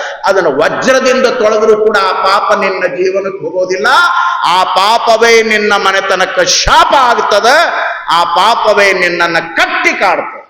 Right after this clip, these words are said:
ಇದನ್ನ ಬರೆದಿಟ್ಕೋಬೇಕು ಜೀವನದೊಳಗೆ. ಎಷ್ಟು ಪವಿತ್ರ ಸ್ಥಾನ ಇದು,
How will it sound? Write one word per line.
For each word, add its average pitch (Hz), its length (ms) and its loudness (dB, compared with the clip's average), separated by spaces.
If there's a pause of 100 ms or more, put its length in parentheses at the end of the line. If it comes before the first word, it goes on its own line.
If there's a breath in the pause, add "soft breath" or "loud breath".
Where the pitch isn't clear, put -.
(480)
ಇದನ್ನ 135 180 -10
ಬರೆದಿಟ್ಕೋಬೇಕು 165 880 -2
ಜೀವನದೊಳಗೆ. 123 680 -12 (1700)
ಎಷ್ಟು - 280 -8
ಪವಿತ್ರ 151 540 -4
ಸ್ಥಾನ - 500 -4
ಇದು, 127 560 -10